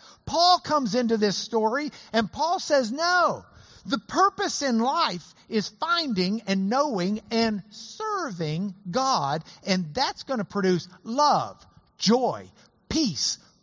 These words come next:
patience, kindness, goodness, gentleness, self-control." That's gonna produce everything the Epicureans and the Stoics believe that they can try to find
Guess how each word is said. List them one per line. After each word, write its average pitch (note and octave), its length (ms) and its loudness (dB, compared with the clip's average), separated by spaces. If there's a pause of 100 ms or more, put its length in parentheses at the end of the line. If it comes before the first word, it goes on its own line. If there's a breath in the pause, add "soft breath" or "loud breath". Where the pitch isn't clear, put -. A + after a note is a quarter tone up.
(120)
patience, - 600 -4 (300 soft breath)
kindness, A3 680 -4 (280 soft breath)
goodness, B3 640 -2 (220 soft breath)
gentleness, C4 720 0 (160 loud breath)
self-control." D4+ 1160 2 (240 loud breath)
That's D#4 320 2
gonna D#4+ 220 -2
produce C4+ 500 -2 (240 loud breath)
everything D4+ 880 -2
the B3 160 0
Epicureans A#3+ 960 -4
and A3+ 160 0
the G3+ 60 -2
Stoics B3 480 -2
believe A3+ 520 -2 (200 loud breath)
that G#3+ 160 -2
they G#3+ 120 2
can G3+ 200 -10
try C4+ 400 -6
to B3 100 -4
find A3 580 -4